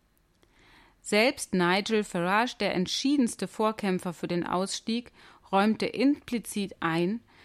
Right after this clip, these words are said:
dass der E-U-Austritt die Briten teuer zu stehen kommen wird, indem er angesichts seines großartigen Triumphs vergangene Woche sicherheitshalber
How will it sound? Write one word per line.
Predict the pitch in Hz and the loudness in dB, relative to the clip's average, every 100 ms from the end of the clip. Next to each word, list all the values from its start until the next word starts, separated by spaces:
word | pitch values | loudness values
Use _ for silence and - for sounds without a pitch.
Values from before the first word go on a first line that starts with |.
| - - - | -20 -10 -4
dass | 196 | -2
der | - 170 | 2 0
E-U-Austritt | 180 196 240 311 - 180 185 - 196 202 - - | 2 -2 0 0 2 0 -2 -4 -6 -6 -10 -8
die | 190 | -6
Briten | 180 185 - 226 240 | -4 -4 0 0 0
teuer | - 190 175 170 | -2 0 2 0
zu | - 185 | -4 -8
stehen | - 247 233 185 | -2 2 2 0
kommen | 185 180 175 | 0 2 2
wird, | 180 208 - | 2 0 -2
indem | 196 185 226 262 262 | -2 0 2 2 2
er | 170 185 220 - | 0 0 -2 -2
angesichts | 180 220 233 214 233 - | 0 2 0 -2 -4 -4
seines | 196 180 160 | -2 -2 -2
großartigen | - 202 277 - 185 196 196 175 | -4 0 0 0 -2 -2 -2 -4
Triumphs | - 175 170 180 196 - | -4 -4 0 0 0 -4
vergangene | - 160 165 175 170 165 | -6 -4 0 0 0 0
Woche | 175 208 196 - - | -2 -2 -4 -6 -12
sicherheitshalber | 170 269 294 208 175 175 - 165 165 165 185 | -2 0 2 0 0 -2 -2 -2 0 0 -2